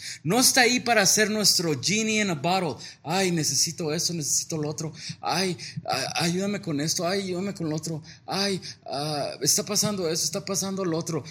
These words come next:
Para eso no es el Espíritu Santo. Él sabe. Él sabe lo que está pasando en tu vida. Más bien déjate moldear en justicia, paz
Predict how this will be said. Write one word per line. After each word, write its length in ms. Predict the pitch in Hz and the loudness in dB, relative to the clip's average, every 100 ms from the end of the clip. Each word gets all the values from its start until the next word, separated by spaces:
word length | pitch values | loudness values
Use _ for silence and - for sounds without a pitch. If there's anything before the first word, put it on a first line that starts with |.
| - - _ | -18 -20 _
Para 220 | - 220 240 | 2 6 6
eso 180 | 240 | 6
no 80 | 247 | 2
es 80 | 226 | 2
el 100 | 233 | 2
Espíritu 360 | 220 233 202 180 | 2 0 -2 0
Santo. 480 | 220 214 185 123 - - _ _ _ _ _ - | 0 -2 -4 -8 -12 -20 _ _ _ _ _ 0
Él 140 | 220 | 4
sabe. 520 | - 233 233 196 - - - - | 6 6 4 2 0 -16 -20 -6
Él 180 | - 220 | 2 6
sabe 440 | - - 233 240 | 8 8 6 6
lo 140 | 233 202 | 4 4
que 80 | 180 | 2
está 200 | - - | 2 2
pasando 360 | 214 233 226 | 4 2 2
en 80 | 220 | -2
tu 120 | 190 | -2
vida. 520 | 175 226 202 156 104 - - _ _ _ _ _ _ | -2 0 2 0 -2 -14 -20 _ _ _ _ _ _
Más 300 | - 214 226 | 4 6 6
bien 280 | 185 240 226 | 4 2 2
déjate 340 | 202 185 196 202 | 0 0 -2 -2
moldear 640 | 208 175 139 131 135 - - _ | -2 -2 0 -2 -4 -12 -20 _
en 100 | 170 | -10
justicia, 760 | 190 208 - 226 - 147 123 - - _ _ | -2 0 4 6 4 4 -4 -12 -20 _ _
paz 640 | - 147 127 - - - | -4 -4 -2 -2 -2 -6